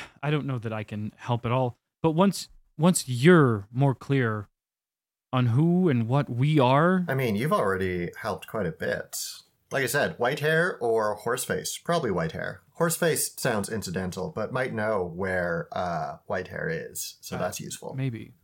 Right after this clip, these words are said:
Speaker 1: Okay.
Speaker 2: What do you think
Speaker 1: Um,
Speaker 2: the odds are that I'm gonna be able to transform in this weird meditation thing place?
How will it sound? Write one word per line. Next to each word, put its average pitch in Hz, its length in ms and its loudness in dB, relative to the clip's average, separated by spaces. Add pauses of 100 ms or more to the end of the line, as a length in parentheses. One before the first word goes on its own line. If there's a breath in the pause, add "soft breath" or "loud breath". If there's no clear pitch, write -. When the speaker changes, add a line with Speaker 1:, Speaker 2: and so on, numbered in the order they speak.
(100)
Speaker 1:
Okay. 107 300 -16 (560 loud breath)
Speaker 2:
What 151 100 0
do 170 60 2
you 170 60 0
think 104 100 4
Speaker 1:
Um, 104 40 0
Speaker 2:
the - 120 0
odds 123 280 0
are 120 200 0
that 110 100 0
I'm 107 140 -2
gonna 110 120 -4
be 104 200 -2
able 95 360 0 (100)
to 90 480 -6 (600)
transform 127 1300 -2
in 143 200 -6
this 143 260 -4
weird 147 800 -4 (560)
meditation 127 880 -4
thing 151 320 -2
place? 165 760 -4